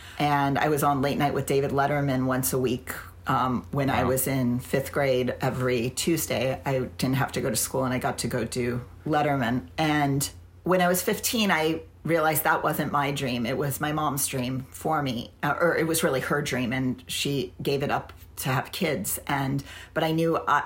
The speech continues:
Speaker 1: it wasn't my dream. I didn't wanna be an actress, but my sister was always on a T V series every year, and I would get picked up after school and go to whatever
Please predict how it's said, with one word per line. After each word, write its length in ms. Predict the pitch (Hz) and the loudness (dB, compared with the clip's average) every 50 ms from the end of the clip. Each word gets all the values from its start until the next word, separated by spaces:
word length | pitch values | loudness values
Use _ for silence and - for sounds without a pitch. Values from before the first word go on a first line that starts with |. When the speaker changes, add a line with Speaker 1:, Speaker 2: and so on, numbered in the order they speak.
| - | 0
Speaker 1:
it 120 | - 139 127 | 0 0 2
wasn't 280 | 135 139 - 120 117 | 0 0 0 -2 0
my 160 | - 135 120 | 0 -2 -2
dream. 280 | 123 127 127 107 123 113 | -2 -2 -2 -2 -2 -2
I 240 | 123 143 143 139 - - 147 | 0 0 -2 -2 -4 -6 -6
didn't 240 | 131 147 143 135 - | -4 -2 -2 -2 0
wanna 200 | 143 143 143 143 | 0 0 0 0
be 140 | 127 127 127 | -2 -2 -4
an 80 | 123 | -4
actress, 500 | 107 113 117 - - - - 143 - - - | -4 -6 -6 -8 -8 -8 -8 -6 -8 -6 -4
but 320 | - 135 135 131 - - - - - - - | -2 -2 -2 -2 -6 -10 -20 -20 -20 -12 -6
my 140 | - 156 151 | -2 0 0
sister 400 | 147 - 226 233 233 - 214 185 | 2 2 2 2 2 2 2 2
was 240 | 175 160 156 151 - | 2 2 2 0 -2
always 500 | - 156 147 151 151 143 143 147 151 - | 0 0 0 2 2 2 0 0 -2 -4
on 220 | - - 151 143 139 | -2 0 0 0 0
a 60 | 131 | 0
T 220 | - - - 160 | -2 -2 -2 0
V 120 | 151 156 151 | 0 0 0
series 380 | 147 - 143 139 131 135 131 127 | 0 2 2 2 0 0 0 -2
every 240 | 120 127 135 135 139 | -2 -2 -2 -2 -2
year, 380 | 131 139 143 131 139 135 - - | -2 -2 -2 0 0 -2 -2 -2
and 320 | 147 139 139 131 131 - - - - - - - - - - | -2 -2 -2 -2 -4 -6 -10 -14 -20 -20 -20 -20 -12 -4 -2
I 100 | 160 151 | 0 0
would 160 | 160 165 - | 2 0 0
get 180 | 175 160 - - | 0 -2 0 0
picked 240 | 190 175 185 - | -2 -2 0 2
up 140 | 175 180 180 | 2 2 4
after 320 | 139 143 151 - - 156 147 | 2 0 0 0 -4 -4 -2
school 500 | - - - - 247 233 220 202 196 180 | -2 -2 0 2 2 4 4 4 4 2
and 240 | 160 160 156 135 | 2 0 -2 -2
go 180 | - 165 156 156 | 0 0 0 2
to 280 | 143 147 139 135 131 135 | 2 2 2 2 0 0
whatever 520 | 147 156 147 151 147 151 151 151 147 147 | 0 0 0 0 0 0 -2 -2 -2 -4